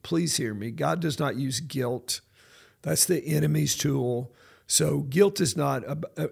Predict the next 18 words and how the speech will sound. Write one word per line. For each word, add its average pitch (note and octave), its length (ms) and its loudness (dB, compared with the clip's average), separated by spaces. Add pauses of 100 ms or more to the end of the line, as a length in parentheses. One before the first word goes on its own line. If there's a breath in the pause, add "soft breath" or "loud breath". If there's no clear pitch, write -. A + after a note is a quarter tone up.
about C#3+ 360 -2
the D3 80 -4
kingdom. A#2+ 600 -4 (400)
So D#3+ 300 4
if G3 180 4
you C4 80 2
begin E3+ 480 2
this A2 500 -2
and E3 160 0
you, G3 280 0
and E3 180 0
you F3 140 0
don't, E3+ 260 2
let's, A#3+ 300 -2
let's B3+ 160 2
say F3 340 4
scripture C#3+ 460 -2
memory, F#2 420 -10